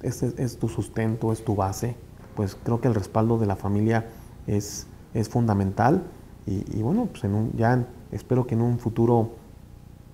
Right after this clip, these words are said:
próximo ya poder también tener, tener hijos y poder, eh, seguir construyendo, i-, ir ampliando la familia, el núcleo familiar,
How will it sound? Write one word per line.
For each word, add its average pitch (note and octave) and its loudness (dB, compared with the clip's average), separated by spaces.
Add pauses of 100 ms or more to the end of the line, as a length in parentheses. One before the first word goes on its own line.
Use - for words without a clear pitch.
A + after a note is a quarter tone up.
(180)
próximo B2 4
ya A#2+ 2
poder A2+ 2
también A2 2
tener, A2 2 (460)
tener G#2 2
hijos C#3+ 4
y A2 0
poder, G#2+ 2 (420)
eh, G2 -2
seguir A2 0
construyendo, G#2 0 (560)
i-, B2+ 2
ir D3+ 6
ampliando C3+ 6
la A2 6
familia, A#2 4
el A2 0
núcleo A2 0
familiar, G#2 0